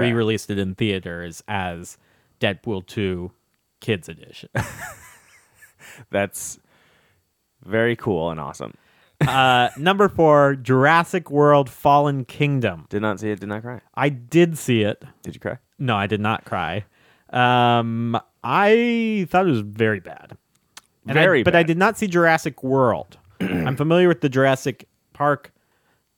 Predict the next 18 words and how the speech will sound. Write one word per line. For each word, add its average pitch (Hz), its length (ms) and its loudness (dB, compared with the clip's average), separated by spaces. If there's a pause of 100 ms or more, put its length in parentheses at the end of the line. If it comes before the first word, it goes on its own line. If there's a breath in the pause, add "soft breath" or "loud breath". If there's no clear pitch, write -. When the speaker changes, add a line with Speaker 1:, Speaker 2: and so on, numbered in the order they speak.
(100)
Speaker 1:
franchise, 139 960 0
but 117 200 2
I 131 40 4
Speaker 2:
Okay. - 80 2
Speaker 1:
did 131 100 -2
not 135 220 -4
see 123 200 -6
the 113 140 -4
direct 113 640 -2
prequel 95 640 -6
to 113 80 -4
this 123 220 0
Speaker 2:
Mm-hmm. 92 80 -4
Speaker 1:
one. 76 260 -12 (1160)
Incredibles 165 460 0
two, 208 320 4 (880)
number 135 220 0
three. 160 440 0